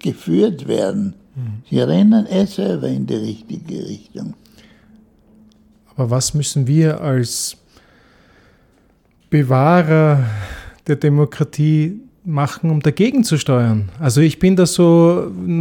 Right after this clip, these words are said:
Speaker 2: idealistisch und naiv und ich habe das Gefühl, es gibt doch noch etwas, was wir dagegen tun können. Was ist es aus Ihrer Sicht?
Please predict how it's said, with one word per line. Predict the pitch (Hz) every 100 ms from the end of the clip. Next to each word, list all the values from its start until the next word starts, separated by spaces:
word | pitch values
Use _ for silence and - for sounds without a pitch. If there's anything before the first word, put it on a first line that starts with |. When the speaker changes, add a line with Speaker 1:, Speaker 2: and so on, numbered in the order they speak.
| 160
Speaker 2:
idealistisch | 208 180 175 185 180 196 -
und | 180 170
naiv | 160 170 202 190
und | 180
ich | 165
habe | -
das | 165 -
Gefühl, | - 175 190 196
es | 180 180 -
gibt | 190 -
doch | 190 -
noch | 180
etwas, | 196 180 180 -
was | 175 - -
wir | 156 180 180
dagegen | 180 170 165 165
tun | - 170 165
können. | 139 135 127 113 113
Was | 139 185
ist | 170
es | 170 165
aus | 156
Ihrer | 185 170 151
Sicht? | - 110 - -